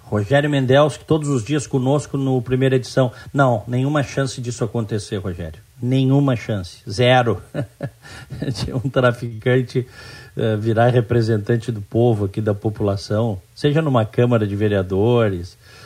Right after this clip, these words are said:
seja numa Assembleia Legislativa, no Congresso, e ainda mais tomar posse da cadeia. Impossível, impossível.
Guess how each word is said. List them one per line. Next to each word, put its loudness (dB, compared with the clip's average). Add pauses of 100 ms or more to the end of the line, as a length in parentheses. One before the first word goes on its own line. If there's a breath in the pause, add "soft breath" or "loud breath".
(160 loud breath)
seja -2
numa 2
Assembleia 0
Legislativa, -2
no -2
Congresso, -2
e 0
ainda 0
mais 2
tomar 2
posse 0
da 0
cadeia. -4
Impossível, -2
impossível. -6